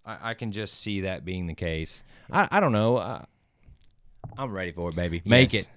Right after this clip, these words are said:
Speaker 1: I
Speaker 2: We're
Speaker 1: wanna watch it.
Speaker 2: We're ready for it here at Mando Talk. I mean, we're gonna always be here to talk about anything Mandalorian related, but also Star Wars related. And as far as Zach Horvath being on the show, man,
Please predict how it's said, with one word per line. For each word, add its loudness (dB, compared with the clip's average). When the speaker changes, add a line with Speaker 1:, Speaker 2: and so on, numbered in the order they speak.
Speaker 1:
I 4
Speaker 2:
We're 10
Speaker 1:
wanna 8
watch 2
it. -10
Speaker 2:
We're 8
ready 8
for 4
it 0
here 2
at 0
Mando 2
Talk. -2
I -2
mean, -2
we're 0
gonna 2
always 6
be -2
here -2
to -4
talk 0
about 0
anything 2
Mandalorian 2
related, 0
but 4
also 6
Star 4
Wars 0
related. -2
And 4
as 2
far 8
as 8
Zach 2
Horvath -2
being -4
on -4
the -4
show, 0
man, -2